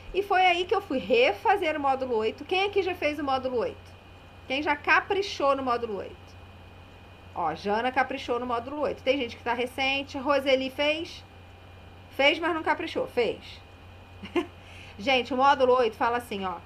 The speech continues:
"Agora pare e ligue pra três pessoas."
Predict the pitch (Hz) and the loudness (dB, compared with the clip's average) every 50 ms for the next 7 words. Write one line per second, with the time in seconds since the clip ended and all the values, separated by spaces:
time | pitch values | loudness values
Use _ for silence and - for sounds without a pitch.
0 | - - - - - - 214 214 226 254 262 262 262 269 - 240 233 254 262 269 | -18 -20 -20 -12 -2 -2 0 2 4 6 6 4 4 4 2 4 6 6 6 6
1 | 269 269 277 247 226 240 262 277 254 285 - 294 262 262 262 247 240 247 294 - | 4 2 -2 -6 -6 -6 -6 -6 -6 -8 -2 -2 -2 -2 0 0 0 0 0 -2
2 | - - 320 320 - - 247 220 196 175 170 165 - | -6 -8 -8 -8 -4 -2 -2 -2 -2 -4 -6 -8 -10